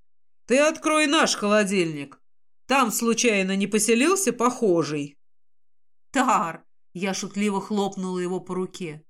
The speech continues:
«Сейчас и не скажешь, что этот мужчина — пещерный человек из каменного века. Конечно, некоторые замашки альфа-самца у него цветут и пахнут в современном мире,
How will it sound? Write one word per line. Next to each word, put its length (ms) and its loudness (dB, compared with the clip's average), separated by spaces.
«Сейчас 480 0
и 80 -4
не 120 -2
скажешь, 480 -2
что 280 -2
этот 240 -2
мужчина — 600 -2
пещерный 640 0
человек 500 -2
из 140 -2
каменного 560 -4
века. 440 -8
Конечно, 640 -2
некоторые 600 0
замашки 680 0
альфа-самца 1160 -2
у 120 -4
него 260 2
цветут 520 -2
и 60 2
пахнут 520 -2
в 40 -8
современном 600 -6
мире, 480 -6